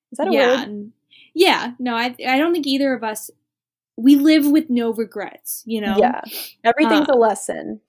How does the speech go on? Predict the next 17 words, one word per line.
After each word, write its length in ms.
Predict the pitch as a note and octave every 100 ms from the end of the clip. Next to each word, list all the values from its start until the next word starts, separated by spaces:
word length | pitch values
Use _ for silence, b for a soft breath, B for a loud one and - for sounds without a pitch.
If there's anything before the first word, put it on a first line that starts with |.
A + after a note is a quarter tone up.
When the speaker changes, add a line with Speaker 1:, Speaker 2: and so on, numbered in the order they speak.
| _ _ _ -
Speaker 2:
Yeah. 420 | G3 A3 - - -
And 120 | C4
I 60 | D4
don't 220 | E4+ D#4+
think, 220 | D#4+ - -
and 200 | C#4 B3+
none 240 | C#4 F4+
of 100 | C#4
these 220 | A3+ A3
are 80 | G#3
super, 420 | - A3+ - G3+
like, 300 | G3 E3+ - _ - -
detrimental 1000 | G3 F3+ - G3+ F#3+ F3+ F3 G3+ F#3+ G#3 _ _ _
mistakes 640 | A3+ A3+ B3+ G#3+ A#3+ - -
at 160 | A#3 A#3
all. 200 | A#3 G#3+
Speaker 1:
Right. 240 | F3+